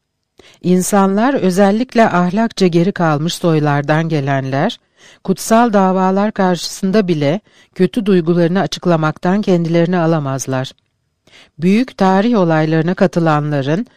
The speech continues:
davranış ve tutumları, ahlaklarının gerçek niteliğini ortaya çıkarır." Mustafa Kemal en sonra bütün cephenin denetimini eline almıştı. Sükunetle,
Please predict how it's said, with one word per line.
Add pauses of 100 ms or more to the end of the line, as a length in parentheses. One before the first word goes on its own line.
(280)
davranış
ve
tutumları,
ahlaklarının
gerçek
niteliğini
ortaya
çıkarır." (1800)
Mustafa
Kemal
en
sonra
bütün
cephenin
denetimini
eline
almıştı. (800)
Sükunetle,